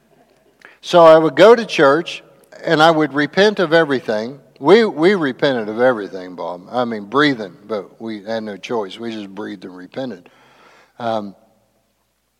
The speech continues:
and then I would go to the altar, and, and I would cry, and I would feel terrible, and then I would feel justified that I had punished myself enough for my sins.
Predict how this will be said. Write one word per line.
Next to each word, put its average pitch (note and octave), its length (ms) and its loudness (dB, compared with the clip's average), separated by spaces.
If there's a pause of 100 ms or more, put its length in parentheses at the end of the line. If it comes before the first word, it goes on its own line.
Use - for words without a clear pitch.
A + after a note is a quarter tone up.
(480)
and C#3+ 140 -4
then E3+ 140 4
I E3 100 6
would D3+ 200 0
go E3+ 200 6
to G#3+ 60 2
the G3 160 4
altar, D3+ 460 4
and, C#3+ 200 -8
and C3 200 -4
I C3+ 100 4
would F#3 240 0
cry, C#3 600 2 (400)
and C3 160 0
I D3 80 2
would D#3 200 -2
feel F3+ 220 0
terrible, D3 880 0 (460)
and C#3 220 -6
then D3+ 180 0
I E3 140 2
would D#3+ 200 -2
feel E3+ 220 0
justified C3+ 920 0
that C3 140 -2
I B2 120 2
had A#2+ 260 -4
punished G3+ 560 -4
myself D#3+ 840 0
enough C3 520 -2 (240)
for D3 140 -2
my C#3 200 -2
sins. D3+ 460 -8